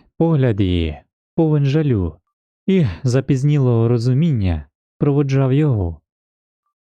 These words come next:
Весна настала несподівано, раніше, ніж зазвичай. На лавці у парку сиділи троє. Антон з немовлям на руках,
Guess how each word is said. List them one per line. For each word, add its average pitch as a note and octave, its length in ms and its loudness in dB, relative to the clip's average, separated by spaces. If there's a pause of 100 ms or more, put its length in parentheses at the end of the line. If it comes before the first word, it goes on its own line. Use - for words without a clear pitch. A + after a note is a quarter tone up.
(300)
Весна D#3 420 0
настала D3 480 0
несподівано, G#2+ 920 -2 (340)
раніше, D3 500 0
ніж A#2 180 0
зазвичай. B2 760 -2 (720)
На F#3 80 2
лавці F3+ 340 0
у B2+ 80 2
парку A#2+ 600 0
сиділи C#3 460 0
троє. E2+ 520 -4 (560)
Антон C3 560 0 (140)
з C3+ 160 0
немовлям C#3+ 500 0
на B2+ 120 0
руках, A#2+ 520 -2